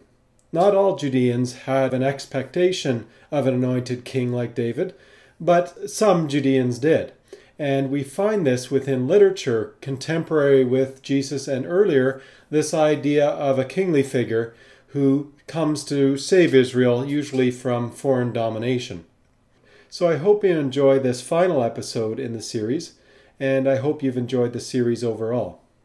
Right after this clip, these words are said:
So let's ask this next question. Was Jesus perceived as a king or an anointed king, a Messiah?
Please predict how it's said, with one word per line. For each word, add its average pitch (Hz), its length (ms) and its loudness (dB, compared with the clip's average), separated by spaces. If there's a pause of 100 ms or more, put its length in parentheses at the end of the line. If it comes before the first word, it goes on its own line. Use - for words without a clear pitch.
(580)
So - 160 -8
let's 247 180 0
ask 185 320 0
this 165 160 -10
next 156 300 -2
question. 131 480 -6
Was 170 300 2
Jesus 160 420 -6
perceived 131 760 -6 (180)
as 135 180 0
a 147 80 -2
king 170 520 -2 (140)
or 139 220 2
an 143 100 2
anointed 147 600 -2 (160)
king, 104 280 -8 (600)
a 120 80 -12
Messiah? 107 580 -4